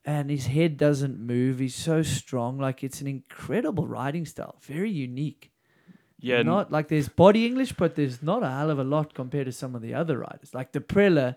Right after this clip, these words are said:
Speaker 2: <laughs>
Speaker 1: is ripping the bars off the bike.
Speaker 2: Yeah.
Speaker 1: Amri's, like, stable, but you can see he is
Speaker 2: He's
Speaker 1: trying to go forward.
Speaker 2: Yeah.
Speaker 1: He's got one mission, and that's forward. Um, yeah, it's super unique. That's a good point. Yeah, it's,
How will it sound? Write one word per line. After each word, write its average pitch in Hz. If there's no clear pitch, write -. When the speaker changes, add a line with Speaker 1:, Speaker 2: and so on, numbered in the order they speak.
Speaker 2:
<laughs> -
Speaker 1:
is 131
ripping 151
the 131
bars 143
off 127
the 123
bike. 117
Speaker 2:
Yeah. 120
Speaker 1:
Amri's, 196
like, 127
stable, 170
but 156
you 139
can 135
see 143
he 139
is 127
Speaker 2:
He's -
Speaker 1:
trying 147
to -
go 123
forward. -
Speaker 2:
Yeah. 135
Speaker 1:
He's 135
got 135
one 139
mission, 127
and 123
that's 123
forward. 147
Um, 131
yeah, 143
it's -
super 170
unique. 113
That's 151
a 214
good 180
point. 165
Yeah, 143
it's, -